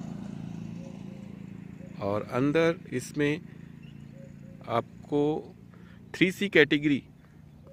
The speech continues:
मुख्यमंत्री आवास योजना के अंतर्गत ये प्रोजेक्ट है,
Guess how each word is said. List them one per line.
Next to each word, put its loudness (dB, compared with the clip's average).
मुख्यमंत्री 2
आवास 4
योजना 2
के 0
अंतर्गत 2
ये 2
प्रोजेक्ट 0
है, -4